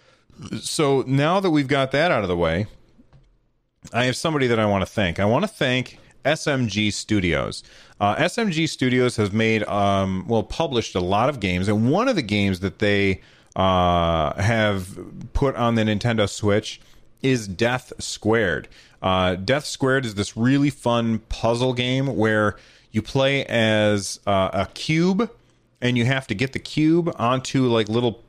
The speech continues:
portals in order to, or, like, like, switches in order to le-, uh, finish the level. Uh, the problem being is that as the different cubes move around the stage, they trigger traps that kill the other cubes,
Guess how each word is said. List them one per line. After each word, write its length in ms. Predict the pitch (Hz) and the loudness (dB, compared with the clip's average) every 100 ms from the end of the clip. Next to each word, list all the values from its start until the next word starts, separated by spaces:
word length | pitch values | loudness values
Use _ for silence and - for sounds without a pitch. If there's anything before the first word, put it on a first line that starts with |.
| _ _ | _ _
portals 580 | - 127 131 147 156 - - - - _ | -4 0 2 2 0 -4 -14 -20 -20 _
in 160 | 110 139 | -2 0
order 240 | 131 127 | 2 0
to, 400 | - - 123 120 | -4 -2 2 4
or, 120 | 117 | 4
like, 240 | 113 107 107 | 2 0 0
like, 220 | 107 - | -2 -2
switches 540 | - 139 139 160 143 | -4 -2 0 0 0
in 80 | 110 | 0
order 180 | 117 110 | 0 -2
to 340 | - 120 113 | -2 0 2
le-, 240 | 101 101 120 | 2 0 0
uh, 140 | 107 | -2
finish 380 | - 135 120 - | -2 -2 -2 -4
the 100 | 95 | -2
level. 400 | 131 139 78 - - - _ _ - | -2 -2 -4 -10 -20 -20 _ _ -2
Uh, 320 | 110 107 107 | 2 2 2
the 120 | 101 | 0
problem 520 | - 160 180 160 123 | -4 0 2 2 0
being 280 | 104 101 104 | 0 0 0
is 160 | 104 95 | 0 0
that 140 | 107 | -2
as 280 | 107 131 131 | 0 -2 -2
the 100 | 107 | -4
different 380 | 92 127 123 - | -2 -4 -4 -6
cubes 360 | - 139 110 | 0 0 2
move 240 | 107 127 110 | 0 0 2
around 520 | 107 107 113 110 104 - | 2 2 2 0 -2 -2
the 100 | 101 | -4
stage, 640 | - 160 151 104 92 92 | -2 0 0 0 -2 -2
they 160 | 107 | 0
trigger 320 | 110 - 131 101 | 0 -2 -2 -4
traps 540 | - 160 143 117 - | -2 -2 0 -2 -4
that 240 | 107 101 | -2 -2
kill 320 | - 156 131 113 | 0 2 2 2
the 160 | 107 | 2
other 140 | 101 92 | 2 0
cubes, 560 | - 185 80 - - | -2 0 -2 -4 -12